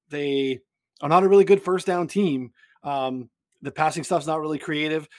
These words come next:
Second down, it's, when you get to second and third down, that tells you that's Mahomes creating plays,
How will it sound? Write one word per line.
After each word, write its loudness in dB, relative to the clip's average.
Second 4
down, 2
it's, -6
when -2
you 0
get 6
to -8
second 2
and -2
third 4
down, 0
that -4
tells -2
you -4
that's -2
Mahomes -2
creating -2
plays, 0